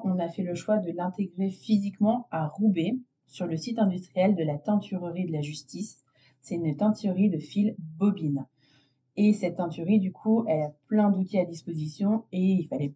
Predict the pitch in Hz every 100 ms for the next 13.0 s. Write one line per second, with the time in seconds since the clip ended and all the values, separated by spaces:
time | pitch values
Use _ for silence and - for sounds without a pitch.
0 | - 214 190 175 185 202 165 156 - -
1 | - 180 156 180 175 147 - 175 175 -
2 | _ 202 196 196 170 160 180 175 156 151
3 | 170 175 165 160 - - _ 175 170 151
4 | 151 151 180 180 156 147 147 - 147 175
5 | 156 147 143 156 - 180 170 151 - -
6 | - - _ _ _ _ _ _ - 202
7 | 156 208 196 180 - 170 147 - 214 240
8 | - - _ _ _ 180 220 233 202 220
9 | 226 - 262 240 - _ - 214 - -
10 | 214 214 208 185 196 190 185 185 190 196
11 | 160 - 214 226 233 240 226 - 208 -
12 | 170 170 180 196 247 247 233 196 247 262